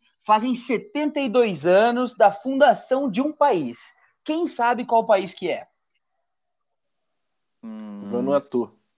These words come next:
Speaker 2: Setenta e dois?
Speaker 1: Não. Isso.
Speaker 2: Ah,
Speaker 1: Eu vou
Speaker 2: Itália.
Speaker 1: falar o ano.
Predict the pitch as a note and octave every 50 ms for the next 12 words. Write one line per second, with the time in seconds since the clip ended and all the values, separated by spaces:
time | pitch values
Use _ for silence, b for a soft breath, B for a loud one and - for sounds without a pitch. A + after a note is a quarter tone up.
0 | _ _ _ _ _ _ _ _ - - F#3 - - D#3+ E3+ E3+ F#3 F3 C#3 A#2
1 | C#3+ E3+ F#3+ F#3+ D3 - - - - b b b b b b b b b b -
2 | - A2 A2+ A#2 A#2 A#2 A#2 A#2 A#2 A2+ A2+ A2 A2+ A2+ A2 G#2+ G#2+ G#2+ G#2 G#2
3 | b b b b b _ _ _ _ _ _ _ - C#3+ - - C3 D#3+ E3+ D#3+
4 | D#3 D#3 - F3 - D3+ D#3+ F#3 A3 B3+ C4 C4 C4